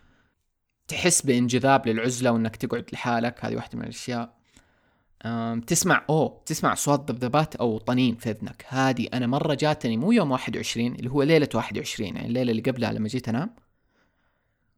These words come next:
مرة ذبذبات قوية، أظن حتى بعد يوم واحد وعشرين جاتني.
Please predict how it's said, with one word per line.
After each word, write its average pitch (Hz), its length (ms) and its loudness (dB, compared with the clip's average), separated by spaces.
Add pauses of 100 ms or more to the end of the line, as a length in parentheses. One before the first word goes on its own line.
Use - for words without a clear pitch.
مرة 131 720 2
ذبذبات 120 760 0
قوية، 131 520 0
أظن 220 200 2
حتى - 260 -4
بعد 135 300 0
يوم 117 140 2
واحد 113 240 -4
وعشرين 117 340 -2
جاتني. 110 460 -4